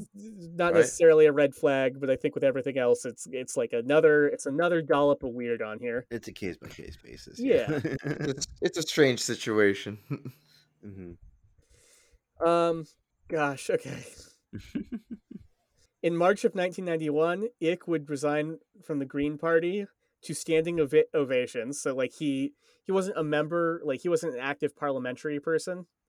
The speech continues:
Speaker 1: Mm-hmm.
Speaker 2: Um, but
Speaker 3: Yeah.
Speaker 2: he was he often did, like, uh, publicity speaking for them and stuff like that to drum up funds and stuff like that. Um, but yeah, in nineteen ninety-one, he's, he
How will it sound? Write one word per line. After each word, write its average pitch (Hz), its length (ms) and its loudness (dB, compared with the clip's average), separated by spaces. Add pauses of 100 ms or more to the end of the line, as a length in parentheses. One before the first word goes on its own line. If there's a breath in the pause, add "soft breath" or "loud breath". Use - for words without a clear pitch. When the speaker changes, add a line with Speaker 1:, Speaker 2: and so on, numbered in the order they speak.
(160)
Speaker 1:
Mm-hmm. 85 840 -12
Speaker 2:
Um, 135 380 -2
but 147 160 2
Speaker 3:
Yeah. - 60 -10
Speaker 2:
he 165 80 -4
was 151 500 2 (220)
he 165 80 0
often 151 420 -2
did, 147 200 2
like, 131 280 -2 (520)
uh, 135 340 -2
publicity 147 500 0
speaking 127 440 -8
for 135 80 -10
them 113 140 -6
and 117 100 -10
stuff 123 220 -8
like 120 120 -6
that 120 260 -6
to - 80 -18
drum 120 260 -8
up 120 80 -8 (160)
funds 123 280 -6
and 123 80 -14
stuff 120 240 -8
like 123 160 -6
that. 120 260 -8 (560 soft breath)
Um, 135 360 0 (920)
but 190 120 0
yeah, 156 260 6
in 160 140 2
nineteen 170 260 -2
ninety-one, 156 720 0
he's, 139 640 -2
he 135 360 -2